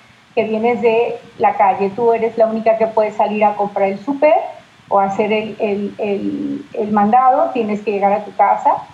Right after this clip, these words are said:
lavarte tus manos por aproximadamente cuarenta o sesenta segundos con agua y jabón, como la, la técnica de lavado que nos explican todos los días en la televisión.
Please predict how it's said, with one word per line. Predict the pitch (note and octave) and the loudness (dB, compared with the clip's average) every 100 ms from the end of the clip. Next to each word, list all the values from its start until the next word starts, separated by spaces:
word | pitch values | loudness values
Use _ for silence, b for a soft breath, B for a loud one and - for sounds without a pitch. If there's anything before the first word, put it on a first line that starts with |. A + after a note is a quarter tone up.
| - _ | -20 _
lavarte | - G3+ G#3 G3+ C#4 | 0 2 4 2 -2
tus | A#3+ A3 | -4 -4
manos | A3 G#3 A#3 D4 - - _ _ - | -2 0 0 -4 -6 -16 _ _ -2
por | A#3+ G#3+ | 0 2
aproximadamente | G#3+ G#3 - A3 A#3+ B3 B3 A#3+ C4 | 0 -6 -4 0 2 2 -2 0 -2
cuarenta | - A3 A3 B3+ B3+ D#4 | 2 2 2 -2 0 0
o | - | 0
sesenta | G3+ - G#3 G#3+ B3 A#3+ - - | -4 -4 -4 0 0 0 -6 -16
segundos | - - G3+ A3 A3 D4 A#4 - - _ - _ - | -8 -4 -2 -2 -2 -2 -6 -12 -20 _ -20 _ -2
con | A#3 A#3 | 0 4
agua | B3 B3+ C4 | 4 6 4
y | A#3 - | 2 0
jabón, | G3 F#3 - - - - - _ _ | 0 0 -2 -6 -14 -20 -20 _ _
como | A#3+ A#3 A3+ | -2 2 2
la, | A3 G#3+ G#3+ | 4 4 2
la | A#3 A3 | 2 2
técnica | A3+ A3+ C4 C4 | 2 -2 0 2
de | A3+ | 4
lavado | G3+ G3+ A#3 | 4 4 2
que | A#3 | -2
nos | G#3+ G#3 | -6 -6
explican | G#3 - A3 A3 A#3 A3+ | -10 -10 -6 0 0 2
todos | A3+ | 2
los | A3+ G3+ | 0 -2
días | G#3+ G#3+ G#3+ A3 | -2 0 0 0
en | G#3 | 2
la | F#3+ | 2
televisión. | F#3+ F#3+ F3+ F#3 - F3+ | 0 -2 -4 -8 -6 -6